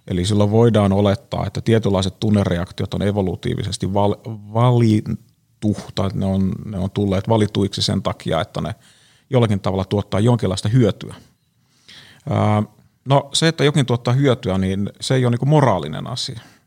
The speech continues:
Eli, eli mä voin tehdä jonkin, ää, N S hyvän teon, ää, ilman, että se on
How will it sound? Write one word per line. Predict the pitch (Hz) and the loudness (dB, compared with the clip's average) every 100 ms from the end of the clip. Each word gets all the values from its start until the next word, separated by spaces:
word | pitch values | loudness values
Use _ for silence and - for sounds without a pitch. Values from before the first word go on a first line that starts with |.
| _ - | _ -10
Eli, | 101 101 | -6 -2
eli | 107 | 0
mä | 117 127 | 2 2
voin | 131 | 2
tehdä | 127 147 117 | 2 0 2
jonkin, | 120 127 123 107 101 - _ _ _ - | 2 2 2 -2 -2 -8 _ _ _ -6
ää, | 104 107 104 95 - _ _ _ _ _ - 123 | 0 2 2 0 -6 _ _ _ _ _ -2 0
N | 117 101 | 2 0
S | 131 | 2
hyvän | 127 110 95 | 2 2 0
teon, | 113 98 90 87 - _ _ _ _ _ _ 139 | 0 0 -2 -6 -10 _ _ _ _ _ _ -10
ää, | 87 87 85 90 - _ _ _ _ - | -6 -4 -4 -4 -6 _ _ _ _ -4
ilman, | 151 123 98 101 | 2 4 2 0
että | 110 107 | -4 -4
se | 101 | -2
on | 98 101 | -2 -4